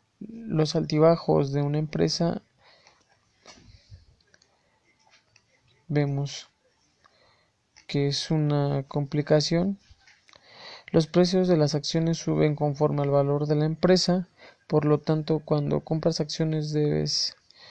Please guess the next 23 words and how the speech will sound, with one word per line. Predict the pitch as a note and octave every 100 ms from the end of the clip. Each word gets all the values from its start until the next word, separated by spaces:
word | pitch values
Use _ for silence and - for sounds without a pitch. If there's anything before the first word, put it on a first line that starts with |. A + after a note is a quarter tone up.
| - _ _
dar | - D#3 D#3+
tiempo | D3+ E3 E3 D#3+
a | D3+
que | D#3
el | D3
precio | D3+ D#3 - E3
suba. | D#3+ - E3 E3 F#3 A3 A#3+ _
Es | A3+ D3+ -
por | - D#3 D3+
esto | D3 - D#3+ D3+
que | D#3
debes | D3+ D3+ D3+ D3
considerar | - D#3+ D3+ D#3 D3 C#3+ C#3+
las | C#3+ D3
inversiones | D3 C#3+ D3 D3 D3
en | D3+
acciones | D3+ - D#3+ D3+ D3
como | - D3+ D3
una | C#3+
oportunidad | - C#3+ D3+ C#3+ D3+
de | D3
largo | C#3+ C#3+
plazo. | D3+ F#3 F3 G3